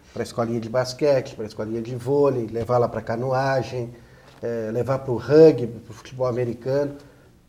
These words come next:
E ele, ele vai escolher, ele vai se identificar ou não com aquele esporte. Agora, esse processo de iniciação esportiva,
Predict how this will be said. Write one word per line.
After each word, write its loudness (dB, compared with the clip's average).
E 4
ele, 4
ele 2
vai 4
escolher, 0
ele 8
vai 2
se -6
identificar -2
ou 4
não 2
com 0
aquele 0
esporte. 0
Agora, -2
esse 2
processo 0
de -4
iniciação -4
esportiva, -6